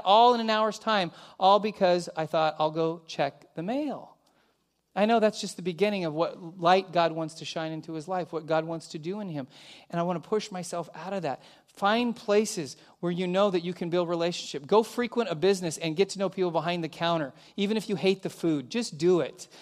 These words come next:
for the sake of the gospel and for eternity. If we did that, if we realized that's why persecution came in the New Testament,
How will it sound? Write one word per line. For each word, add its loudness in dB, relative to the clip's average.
for -4
the 2
sake 4
of 4
the 0
gospel 4
and -4
for -2
eternity. -4
If -2
we 2
did 2
that, 4
if -4
we -2
realized 4
that's 6
why 6
persecution -2
came 0
in -2
the -2
New 0
Testament, 0